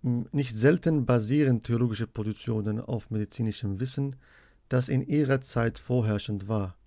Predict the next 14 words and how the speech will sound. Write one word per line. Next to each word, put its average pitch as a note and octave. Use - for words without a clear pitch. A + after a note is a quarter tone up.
Wenn D3
zum C#3+
Beispiel C#3
Gelehrte B2+
im A#2+
neunten B2+
oder A2
zehnten C#3
Jahrhundert G#2+
glaubten, A#2
dass -
Masturbation A#2+
schädlich B2
sei G#2+